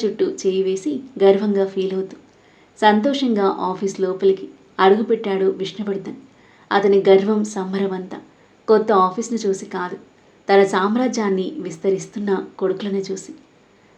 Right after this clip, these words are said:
వాళ్ళ వెనుక ఫ్యామిలీ అందరితో పాటు స్టాఫ్, గెస్ట్లు లోపలి కదిలారు. బ్రహ్మాండంగా అలంకరించిన స్టేజ్ మీదకి చేరుకున్న అదవ్ కంపెనీ గురించి, కంపెనీ స్థాపించిన తండ్రి గురించి,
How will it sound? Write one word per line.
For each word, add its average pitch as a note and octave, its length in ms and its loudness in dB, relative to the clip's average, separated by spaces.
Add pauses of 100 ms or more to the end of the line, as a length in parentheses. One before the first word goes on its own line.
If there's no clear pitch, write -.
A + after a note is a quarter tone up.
(100)
వాళ్ళ G3 240 10
వెనుక F#3+ 360 0
ఫ్యామిలీ F#3+ 580 -2
అందరితో F#3+ 420 -4
పాటు F3 380 -10 (460)
స్టాఫ్, G#3 380 2
గెస్ట్లు F3+ 580 -2
లోపలి F3+ 360 -6
కదిలారు. F#3+ 420 -4 (640)
బ్రహ్మాండంగా G3+ 880 6
అలంకరించిన G3+ 800 -2
స్టేజ్ F#3 340 -2
మీదకి F#3+ 360 -8 (240)
చేరుకున్న G3+ 360 4
అదవ్ F#3 240 -6 (640)
కంపెనీ B3 340 6
గురించి, G#3 560 0 (100)
కంపెనీ G3 340 0
స్థాపించిన G3 760 -4 (120)
తండ్రి F#3 260 -2
గురించి, F#3+ 480 -6